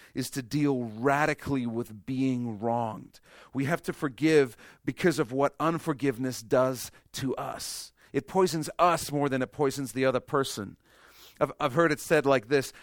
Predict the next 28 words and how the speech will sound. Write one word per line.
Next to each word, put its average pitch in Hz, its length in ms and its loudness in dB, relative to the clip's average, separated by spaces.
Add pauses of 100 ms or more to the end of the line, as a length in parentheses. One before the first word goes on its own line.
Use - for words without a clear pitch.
(120)
"Unforgiveness 156 1000 2
is 131 240 -4
like 127 220 4
drinking 165 580 -4
poison 139 640 -2
and 135 120 -4
expecting 135 760 -4
the 120 160 -6 (100)
other 135 300 2
person 120 560 -6
to 107 100 -10
die." 92 600 -8 (1200)
That's - 240 -8
what 131 100 -4
unforgiveness 98 680 -12
is 87 160 -16
like. - 420 -20 (840)
You're 139 100 -2
not 185 200 -2
keeping 135 360 -6
them 123 220 -6
in 104 100 -6
prison, 101 500 -10
you're 107 120 -12
keeping 113 340 -12
yourself 98 500 -10
in - 120 -16
prison. - 380 -18